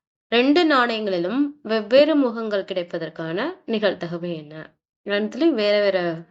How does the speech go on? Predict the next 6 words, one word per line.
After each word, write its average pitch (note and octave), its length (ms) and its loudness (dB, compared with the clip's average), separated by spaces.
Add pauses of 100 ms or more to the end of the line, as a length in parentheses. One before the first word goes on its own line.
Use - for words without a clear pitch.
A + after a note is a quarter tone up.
(380)
ஃபேஸ் F3+ 240 -4 (100)
கிடைக்கணும். E3 580 -6 (600)
சரி, F#3+ 180 -2 (100)
பார்ப்போம். - 300 -10 (400)
இப்ப G#3+ 180 -8
ஃபர்ஸ்ட் A3 300 0